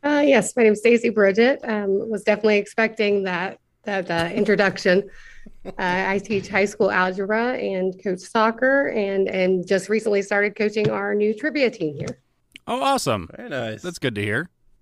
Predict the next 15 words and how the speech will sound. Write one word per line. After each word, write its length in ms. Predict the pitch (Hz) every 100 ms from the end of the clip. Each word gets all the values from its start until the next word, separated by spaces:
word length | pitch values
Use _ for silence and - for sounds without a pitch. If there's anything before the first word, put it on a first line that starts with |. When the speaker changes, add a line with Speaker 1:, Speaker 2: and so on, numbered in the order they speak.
| _
Speaker 2:
In 300 | - 113 143
the 140 | 165 180
other 140 | 190
corner, 440 | 131 131 120 117 - _ _ _ _ _ -
he'll 200 | 131 139
fill 400 | - 160 170 170
your 220 | 170 170
grill 400 | 143 160 175 180
to 100 | 180
the 100 | 170
gill 440 | 160 190 160 147
with 160 | 135 147
his 180 | 165 -
trivia 420 | - 156 185 214
skill. 640 | - 226 240 190 170 160